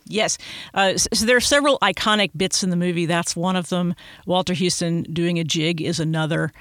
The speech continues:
And, uh, <laughs> but yeah, so, so what was your, what was your, what's your take on the movie? Is it, has it been one of your favorites? Is it sort of, I mean, are you a fan of the actors? And what's, what's your,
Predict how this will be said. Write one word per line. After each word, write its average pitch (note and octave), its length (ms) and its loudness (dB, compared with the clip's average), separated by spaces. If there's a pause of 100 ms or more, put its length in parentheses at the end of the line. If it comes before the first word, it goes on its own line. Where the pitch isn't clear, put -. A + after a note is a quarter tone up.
(320)
And, D#3 380 0
uh, D#3 340 0 (1040)
<laughs> - 800 -10
but B3+ 160 2
yeah, C4 60 2
so, C#4 260 4
so C4 240 2
what C#4+ 220 2
was B3+ 180 2
your, A3+ 340 4
what A#3+ 160 2
was B3 160 0
your, G3+ 260 0
what's A#3+ 180 -2
your C#4 80 2
take - 360 0
on G3+ 140 2
the F#3+ 60 2
movie? F#3 300 0
Is E3 120 0
it, E3+ 220 -2
has F#3 160 0
it E3 120 -2
been E3+ 140 -2
one E3+ 140 -2
of D3+ 100 -2
your D3+ 120 -2
favorites? B3 540 0
Is F3+ 140 0
it E3 120 -4
sort F3 180 -2
of, E3 160 -2
I - 60 -6
mean, E3+ 240 -2
are F#3 120 -2
you F#3 240 0
a D#3+ 60 -4
fan F#3 240 0
of D3+ 100 -4
the D3+ 100 -2
actors? A#3+ 480 0
And D#3 120 -4
what's, - 260 -6
what's - 260 -4
your, F3+ 220 -4